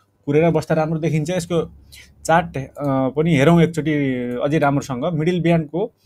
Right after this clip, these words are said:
यदि तपाईँको तिन सय सोह्रतिर कहिले retest गर्नको पाउनुहुन्छ भने, अथवा तिन सय सोह्र पाउनु भएन, तपाईँ तिन सय पैँतिसतिर पनि पाउनुभयो भने पनि यसलाई मजाले किन्दा हुन्छ। किन भन्दा यसको,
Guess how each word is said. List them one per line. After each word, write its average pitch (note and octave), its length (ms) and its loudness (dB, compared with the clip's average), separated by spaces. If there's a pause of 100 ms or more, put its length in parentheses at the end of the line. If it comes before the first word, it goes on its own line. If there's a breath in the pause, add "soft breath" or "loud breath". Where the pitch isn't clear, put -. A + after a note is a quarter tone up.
(1160 soft breath)
यदि A3+ 200 -2
तपाईँको G3 380 -4
तिन G#3 260 -8
सय G3 220 -2
सोह्रतिर G#3+ 560 0
कहिले F#3 520 0
retest D#3 340 -4
गर्नको F3+ 280 0
पाउनुहुन्छ F3 500 2
भने, D3 340 0
अथवा F3 340 -2
तिन F3 220 -6
सय E3+ 120 -4
सोह्र F3+ 280 0
पाउनु F3 280 0
भएन, F3 200 -2
तपाईँ F3+ 240 -6
तिन F3 180 -8
सय F3 120 -6
पैँतिसतिर E3+ 680 -4
पनि F#3+ 180 -4
पाउनुभयो E3 560 2
भने D3 160 -2
पनि C3 200 -12
यसलाई - 600 -8
मजाले E3+ 320 0
किन्दा F3+ 260 -2
हुन्छ। E3+ 200 0
किन E3 260 -4
भन्दा D#3+ 220 -2
यसको, G3 300 -4